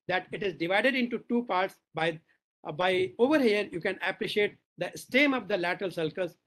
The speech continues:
right? So it is divided into two parts by a deep horizontal groove or the sulcus, you say, that is the step,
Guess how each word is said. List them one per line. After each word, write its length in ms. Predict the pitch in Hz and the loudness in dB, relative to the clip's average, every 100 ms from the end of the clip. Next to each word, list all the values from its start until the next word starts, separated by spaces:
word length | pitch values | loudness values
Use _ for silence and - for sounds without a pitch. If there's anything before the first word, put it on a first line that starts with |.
| - - | -14 -2
right? 260 | 208 - - - | 0 -2 -10 -4
So 100 | 196 | -2
it 80 | |
is 80 | 196 | -2
divided 380 | 160 190 226 277 | -2 0 2 2
into 220 | 262 240 | 0 -2
two 220 | 240 247 | -2 -4
parts 320 | 247 269 285 - _ _ | 0 0 0 -4 _ _
by 120 | 170 180 | 0 0
a 140 | 180 | 0
deep 460 | 151 226 294 294 _ _ | -2 0 0 0 _ _
horizontal 520 | 190 190 208 208 208 165 | -2 0 0 -2 -4 -6
groove 300 | - 220 262 - _ _ | 2 4 4 -2 _ _
or 120 | 170 | -4
the 140 | 170 165 | -2 -2
sulcus, 440 | 226 226 240 233 | 2 2 2 0
you 100 | 180 | -6
say, 280 | - 190 190 _ - | -2 -4 -4 _ -4
that 140 | 165 | 0
is 120 | 175 160 | 0 0
the 180 | 214 220 _ - | -2 -4 _ -12
step, 460 | 160 - 233 233 | -10 6 6 6